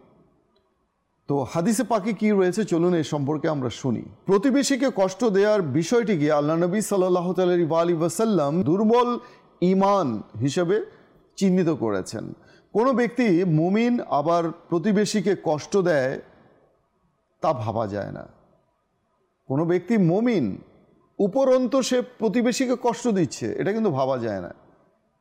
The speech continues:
এটা কল্পনাই করা যায় না যে একজন মুমিন ব্যক্তি প্রতিবেশীকে কষ্ট দিচ্ছে। কিসের মাধ্যমে?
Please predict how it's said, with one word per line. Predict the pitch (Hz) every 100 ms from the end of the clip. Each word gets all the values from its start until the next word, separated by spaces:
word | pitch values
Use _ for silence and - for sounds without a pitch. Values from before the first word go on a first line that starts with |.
| _ _ _ _ _ _ -
এটা | 180 196 175 -
কল্পনাই | 185 190 196 240 247
করা | 196 156 139
যায় | 131 143
না | 220
যে | 240
একজন | 196 196 180
মুমিন | 139 147 175 220 208
ব্যক্তি | 147 139 - 202
প্রতিবেশীকে | 165 165 147 156 156 175 208 262 -
কষ্ট | 135 120 -
দিচ্ছে। | 110 104 - 104
কিসের | 165 220 208
মাধ্যমে? | 185 170 196 208